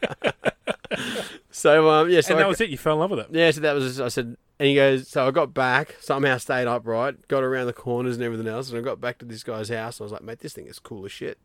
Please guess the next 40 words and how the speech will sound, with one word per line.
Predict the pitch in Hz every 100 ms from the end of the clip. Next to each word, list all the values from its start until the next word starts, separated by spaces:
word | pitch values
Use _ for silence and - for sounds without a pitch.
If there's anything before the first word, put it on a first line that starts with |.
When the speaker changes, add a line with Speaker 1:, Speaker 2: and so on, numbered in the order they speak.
| _ - - _
Speaker 1:
And, | 127 120 120
um, | 123 123 120 123 _ _ _ _ _ _ _ _ - -
he | 117
goes, | 120
"Oh, | 135
it | 135
also | 147 156 139
comes | 127 123 117
with | 110
this | 107 -
tow | 123 147
ball | 147 117
rack. | 95 - - 110
Like, | 101 _ _ _ _ _ _ _
this | 110 113
thing | - 107
will | 98
just | 98 -
slot | 139 120
into | 104
the | 110
back | 120 120
of |
your | 110
car, | - 127 147
and | 147
away | 131 143
Speaker 2:
Oh, | 135
Speaker 1:
you | 196
go." |
Speaker 2:
it's | 170 -
just | 131
made | 120 117 120
for | - 117
you. | 104
Speaker 1:
And | 139 151
I |
was | 147 135
like, | 135 123 - - - _ _ _ _ _ _ _ _ - - - _
"Sold." | - - - 170 220 214 220